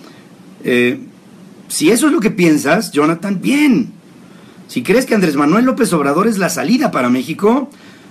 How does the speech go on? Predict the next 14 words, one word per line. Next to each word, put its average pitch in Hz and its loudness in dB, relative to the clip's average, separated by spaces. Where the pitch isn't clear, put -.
te 139 2
felicito. 131 -4
Un 147 0
libro 175 2
con 139 -4
tu 123 -6
plataforma, 135 -2
lo 139 0
haremos 180 0
sin 214 0
romper 156 0
las 131 -2
reglas 165 0
del 139 -2